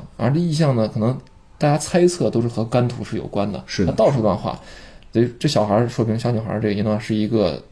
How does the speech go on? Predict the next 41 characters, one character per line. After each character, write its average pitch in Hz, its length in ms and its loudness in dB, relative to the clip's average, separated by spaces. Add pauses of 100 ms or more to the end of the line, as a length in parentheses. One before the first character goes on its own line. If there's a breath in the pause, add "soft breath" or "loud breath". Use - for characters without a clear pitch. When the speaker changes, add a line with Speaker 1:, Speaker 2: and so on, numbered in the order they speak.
(240)
Speaker 1:
呃， - 300 -6 (500)
核 - 240 0
心 139 140 2
的 120 80 2
线 117 240 0
索 - 160 -10
吧。 - 160 -14
Speaker 2:
没 95 140 2
错， 92 180 -4
Speaker 1:
相 104 80 2
当 101 100 2
于 104 80 0
是 113 120 -2
一 - 20 -2
个 104 60 -4
核 110 160 -4
心 127 80 -2
的 127 80 -2
线 120 180 0
索。 107 120 -4
Speaker 2:
没 151 120 2
错。 - 100 -2
但 190 100 4
是 185 80 4
Kevin 160 40 4
呢， 160 60 4
又 160 80 4
是 139 100 0
一 139 40 4
个 147 100 4
特 196 380 2
别 139 120 4
不 147 240 0
喜 123 180 0
欢 131 160 4
小 123 220 0
孩 98 140 -2
儿 104 40 2
的 123 80 4
人。 113 240 2 (100)
Speaker 1:
对。 117 140 4